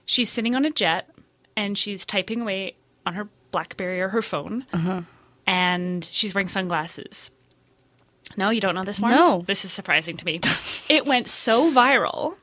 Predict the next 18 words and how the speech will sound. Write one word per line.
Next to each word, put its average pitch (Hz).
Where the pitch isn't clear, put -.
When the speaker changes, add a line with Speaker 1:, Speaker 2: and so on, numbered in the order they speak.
Speaker 1:
that 208
it 214
has 247
been 262
credited 208
with 240
sparking 196
the 220
State 185
Department's 233
inquiry 180
into 214
her 208
email 196
habits. -
Speaker 2:
No. 233
Speaker 1:
Yeah, 233
because 247